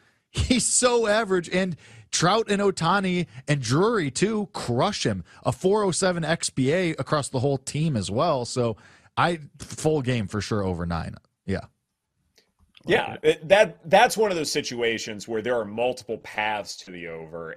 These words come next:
Speaker 2: and that's what I'm looking for in case my original instinct isn't correct. You're definitely getting that with this one. So, yeah, Jake, I'm definitely tailing that bet. I like that one a lot.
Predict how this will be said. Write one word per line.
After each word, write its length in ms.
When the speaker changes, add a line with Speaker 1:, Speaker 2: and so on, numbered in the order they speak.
Speaker 2:
and 340
that's 300
what 120
I'm 120
looking 320
for 280
in 100
case 280
my 180
original 560
instinct 420
isn't 260
correct. 540
You're 160
definitely 520
getting 240
that 180
with 120
this 200
one. 140
So, 140
yeah, 300
Jake, 240
I'm 120
definitely 320
tailing 320
that 160
bet. 160
I 60
like 180
that 140
one 100
a 40
lot. 260